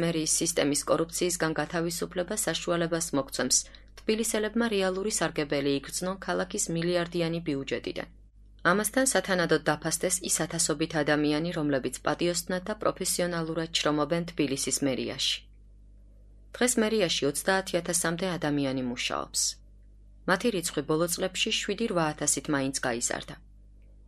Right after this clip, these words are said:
სწორედ ეს ნეპოტისტურ-კორუფციული სისტემა არ იძლევა საშუალებას, ერთი მხრივ, თბილისელთა უმწვავესი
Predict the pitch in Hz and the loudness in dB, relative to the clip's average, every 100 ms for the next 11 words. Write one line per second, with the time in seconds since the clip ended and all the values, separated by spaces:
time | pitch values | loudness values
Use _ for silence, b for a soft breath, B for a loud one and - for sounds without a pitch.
0 | - - 185 185 180 175 160 156 160 - | -8 4 6 6 4 2 0 2 2 0
1 | 156 - - 165 170 175 - 202 208 - | -2 -4 0 0 0 -2 0 0 0 0
2 | 196 - 175 170 156 160 - 143 139 - | 0 0 0 2 0 -2 0 2 2 0
3 | 165 - 160 139 123 127 139 - - 143 | -2 0 0 2 0 0 -2 -2 -4 -4
4 | - 143 - 175 180 B B B - 208 | -2 -2 0 -2 -4 B B B -2 0
5 | 214 220 220 220 233 185 185 185 190 190 | 2 0 -2 0 0 0 2 2 2 0